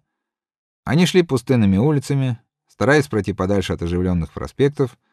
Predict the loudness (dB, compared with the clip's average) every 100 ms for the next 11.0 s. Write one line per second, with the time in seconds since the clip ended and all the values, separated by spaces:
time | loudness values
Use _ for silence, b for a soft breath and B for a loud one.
0 | _ _ _ -4 0 0 0 0 2 2
1 | 2 -2 -2 -10 _ -8 -2 0 0 0
2 | 0 2 0 -2 -2 -2 -2 -2 -2 -4
3 | -6 -12 -18 _ _ _ _ _ _ _
4 | _ _ _ 0 0 0 2 2 2 4
5 | 4 4 2 0 _ _ _ -10 -4 0
6 | 2 2 4 2 2 -2 -16 _ -8 0
7 | 2 4 4 2 0 0 0 2 2 2
8 | 0 -2 _ _ -8 0 2 2 0 -2
9 | -2 -2 -2 -4 -4 0 -2 0 -4 -4
10 | _ -8 -8 -6 -4 -6 -8 -16 -18